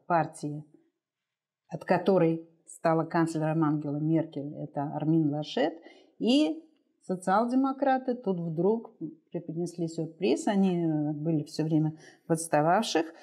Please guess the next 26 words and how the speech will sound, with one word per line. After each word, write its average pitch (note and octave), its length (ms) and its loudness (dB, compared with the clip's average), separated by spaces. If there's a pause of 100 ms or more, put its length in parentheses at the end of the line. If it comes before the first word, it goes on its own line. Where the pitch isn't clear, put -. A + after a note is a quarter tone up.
(560)
э, D#3 180 -4
соревновались F3+ 960 2
по D#3+ 480 -2 (840)
количеству E3 560 -6
голосов E3 540 -2 (960)
как F#3 220 0
ли-, G#3+ 120 2
в - 60 -16
качестве F#3 420 0
лидеров D#3+ 440 0
Зеленые D#3 580 0
с - 160 -14
христианскими D#3+ 640 -4
демократами, A3 800 2
а A3 100 4
тут A3 200 -2
вдруг F#3+ 200 0
взял G#3+ 340 0
и F#3+ 180 -6
тех, F#3+ 300 0
и F3+ 40 -2
других F3+ 500 -6
опередил E3+ 760 -8 (320)
социал-демократ, D#3+ 1040 -2
нынешний E3 420 -4
министр D#3+ 480 -4